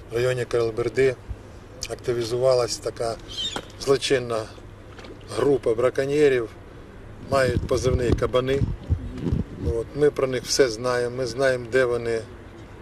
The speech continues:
базуються, ми знаємо, від-, звідки вони виходять, звідки вони заходять. Е, осталось, ну, я вам скажу, це діло часу, осталось недовго. Їхнє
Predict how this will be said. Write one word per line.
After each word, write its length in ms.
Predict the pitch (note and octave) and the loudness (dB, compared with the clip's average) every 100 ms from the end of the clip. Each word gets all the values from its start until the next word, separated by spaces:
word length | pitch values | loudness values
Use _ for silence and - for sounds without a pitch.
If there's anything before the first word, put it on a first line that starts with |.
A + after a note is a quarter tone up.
| - - - - - - - - - | -16 -16 -18 -18 -18 -16 -14 -14 -2
базуються, 760 | B2+ B2+ C3 C#3+ B2+ A#2 - A#2 A2 A#2 | 0 2 2 4 4 0 -4 -4 -6 -6
ми 80 | C3+ | -4
знаємо, 400 | B2 B2+ A#2+ A2 G#2+ - - - | 0 2 2 -4 -12 -16 -16 -8
від-, 160 | B2+ - | -8 -8
звідки 320 | C3+ D#3 - C#3+ | -4 -4 2 2
вони 200 | C3+ B2+ | 2 0
виходять, 420 | A#2+ - A#2 A2 - | -2 -4 -4 -4 -4
звідки 280 | D3+ - C#3 | -6 -4 -4
вони 180 | C3 | -4
заходять. 500 | A#2 A#2+ - A#2+ A2+ - - - - - - - - - - - | -4 -6 -4 -4 -4 -8 -16 -16 -14 -14 -14 -16 -16 -16 -14 -8
Е, 40 | A2+ G2+ F#2 F2+ G2 A2+ | -6 -6 -8 -10 -8 -4
осталось, 720 | - F#3 D3+ C3 - - - | 6 8 8 6 0 -4 -6
ну, 120 | C#3 C#3 | -4 -2
я 80 | |
вам 100 | B2+ | -2
скажу, 300 | A#2 - A#2+ | -4 -4 -4
це 140 | A#2 A2+ | -4 -6
діло 420 | A2+ B2+ B2 A#2+ A2 - | 0 2 2 -2 -8 0
часу, 440 | - F3 - C#3 B2 - - - - | 4 4 2 -6 -8 -12 -16 -16 -12
осталось 320 | - D#3 B2+ | -2 0 2
недовго. 380 | C#3+ B2 A#2 G2 - - - - - - - - - | -2 0 -2 -2 -8 -14 -16 -16 -16 -16 -14 -8 -2
Їхнє 440 | E3+ D#3 D3 C3 | 0 4 4 4